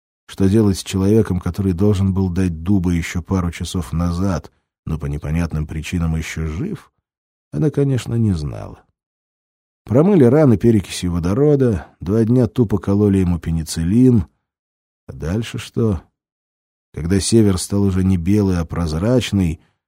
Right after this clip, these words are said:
Спица вспомнила об одной своей знакомой, которая работает медсестрой в райбольнице.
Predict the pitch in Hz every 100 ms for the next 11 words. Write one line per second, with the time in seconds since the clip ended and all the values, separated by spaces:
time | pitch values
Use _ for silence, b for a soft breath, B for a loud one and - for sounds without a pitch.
0 | _ - - 131 131 120 104 - 131 123
1 | 113 107 104 107 113 117 98 110 107 101
2 | 101 120 - 143 78 71 73 73 87 85
3 | 85 85 90 85 85 87 82 95 90 -
4 | 98 80 82 78 82 92 90 67 - -